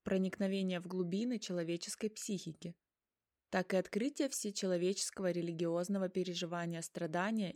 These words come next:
и любви, собственной греховности и тёмных страстей вместе со светлой верой в счастливую судьбу человечества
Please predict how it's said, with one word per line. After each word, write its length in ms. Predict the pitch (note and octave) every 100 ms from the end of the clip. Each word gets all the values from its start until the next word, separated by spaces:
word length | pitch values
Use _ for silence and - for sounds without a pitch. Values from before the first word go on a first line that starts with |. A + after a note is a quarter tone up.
| -
и 120 | F#3
любви, 500 | G3 F3+ F3 E3+ D#3 _ _ _
собственной 600 | - - F#3+ - F#3+ F3
греховности 840 | E3+ F3 - A3 A#3+ G3+ - - F#3+ _ _ -
и 100 | F#3+
тёмных 420 | A3+ B3+ C4+ C#4
страстей 720 | - A3+ A3 - G3 D#3+ D#3+ _ -
вместе 420 | F3+ G3 F#3 G3+
со 120 | F#3
светлой 520 | F#3 - F#3 F3 E3 D#3
верой 440 | F3+ B3+ B3 - _ -
в 60 |
счастливую 640 | - F3 - F#3 A#3 A#3+ A#3+
судьбу 380 | F#3+ E3 F3
человечества 920 | F3 G#3 G3+ G3 F3+ F3 G3+ - F#3